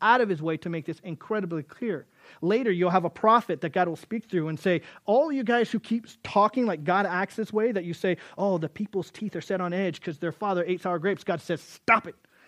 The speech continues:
Stop saying that. That's not my character. That's not who I am." And it's completely actually opposite to what exactly was even being said right here. But one place your mind should go when you hear this passage is go all the way back to what's actually happening right now as God is rescribing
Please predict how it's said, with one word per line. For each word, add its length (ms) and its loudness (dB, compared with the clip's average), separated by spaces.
Stop 460 2
saying 320 0
that. 200 -6
That's 220 -4
not 420 2
my 280 -2
character. 640 -2
That's 180 -4
not 320 2
who 160 -2
I 140 0
am." 280 -4
And 100 4
it's 120 4
completely 560 0
actually 360 -2
opposite 540 -2
to 100 -8
what 200 -8
exactly 440 -10
was 160 -6
even 180 -6
being 180 -8
said 180 -6
right 180 0
here. 380 -8
But 140 -4
one 160 0
place 220 -2
your 120 0
mind 240 -2
should 240 -6
go 180 -4
when 160 -6
you 120 -6
hear 360 -8
this 160 -10
passage 480 -8
is 140 -8
go 280 -4
all 280 -2
the 100 -4
way 140 2
back 300 -2
to 80 -20
what's 200 -4
actually 240 -6
happening 460 -6
right 180 -4
now 220 -6
as 140 -8
God 160 0
is 120 -8
rescribing 1000 -4